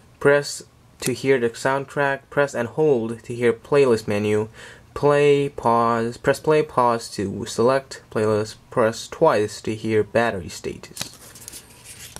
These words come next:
On the back side, you got your press play or pause button, your layouts, your button configurations, and some contact information.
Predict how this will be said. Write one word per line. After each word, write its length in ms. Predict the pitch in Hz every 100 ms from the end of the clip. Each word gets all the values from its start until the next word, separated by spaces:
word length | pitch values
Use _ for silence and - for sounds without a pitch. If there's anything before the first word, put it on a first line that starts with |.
| - - -
On 140 | 87 82
the 80 |
back 300 | - 98 95
side, 540 | - 123 131 127 127 131 - - - - _ _ _ _ - _ _ - - -
you 120 | 110
got 280 | 101 110 98
your 180 | 101 85
press 300 | - 110 107
play 300 | - 113 110
or 80 | 95
pause 640 | - 143 139 139 - - -
button, 520 | 135 139 139 135 131
your 200 | 107 98
layouts, 920 | - 113 135 135 131 127 - - -
your 220 | 113 120 117 -
button 300 | 110 120 127
configurations, 1120 | 131 123 127 127 127 127 120 127 127 123 - - - - - - - - -
and 720 | - 123 135 139 147 147 151 147
some 640 | - 113 107 113 117 113
contact 600 | - 117 113 - 110 110
information. 720 | 107 - 107 101 90 - -